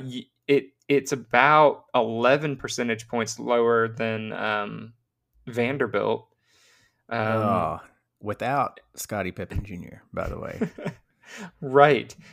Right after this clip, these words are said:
Speaker 1: Um, these teams are terrible. And, and even, like, looking at their offensive rate, their offensive rate would currently, in conference only play, would rank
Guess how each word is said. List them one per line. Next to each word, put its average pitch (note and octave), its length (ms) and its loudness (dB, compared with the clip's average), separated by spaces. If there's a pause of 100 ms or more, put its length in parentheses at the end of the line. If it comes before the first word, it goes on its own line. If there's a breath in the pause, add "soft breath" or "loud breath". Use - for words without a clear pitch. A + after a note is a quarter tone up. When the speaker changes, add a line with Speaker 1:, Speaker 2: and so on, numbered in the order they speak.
(160 loud breath)
Speaker 1:
Um, A#2+ 640 0
these D#3 380 -4
teams D3 360 -4
are G2+ 160 -4
terrible. B2+ 540 2
And, A#2 340 -4
and A#2 200 -4 (100)
even, C#3 600 -2 (600 soft breath)
like, B2+ 160 -4
looking D3 360 0
at C#3 100 0
their A#2+ 200 2
offensive D#3 600 0
rate, E3 440 -4 (880)
their C#3 260 6
offensive D3+ 560 2
rate C3+ 400 2
would B2 340 -4
currently, C3+ 600 0
in A#2+ 160 -2
conference C#3 440 0
only B2+ 240 -2
play, B2+ 260 0
would A#2+ 200 -2
rank B2 540 -4